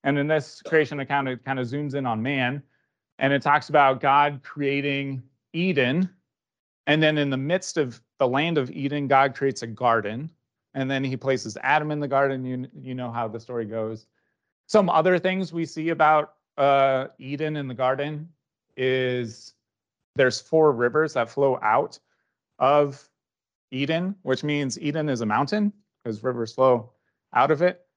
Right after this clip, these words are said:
Uh, this is taken up later in Ezekiel, where Eden is described as a mountain. Mountains are important because God always establishes covenants with people on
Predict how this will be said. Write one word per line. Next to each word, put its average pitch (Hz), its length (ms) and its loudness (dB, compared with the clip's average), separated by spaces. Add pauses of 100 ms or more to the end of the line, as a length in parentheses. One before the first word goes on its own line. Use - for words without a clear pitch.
(260)
Uh, 131 320 6
this 151 220 -2
is 143 120 -8
taken 147 260 -4
up 135 340 -2
later 135 360 -2
in 123 100 -4
Ezekiel, 143 760 -4
where 123 520 2 (720)
Eden 127 440 -4 (680)
is 120 360 -2 (560)
described 123 440 2
as 113 120 -4
a 107 40 -4
mountain. 113 460 -6 (380)
Mountains 160 400 2
are 151 100 4
important 147 360 -2
because 131 280 -6
God 127 220 4
always 131 240 -4
establishes 117 520 -6
covenants 139 480 -8
with 143 140 -10
people 196 440 0 (360)
on 135 600 4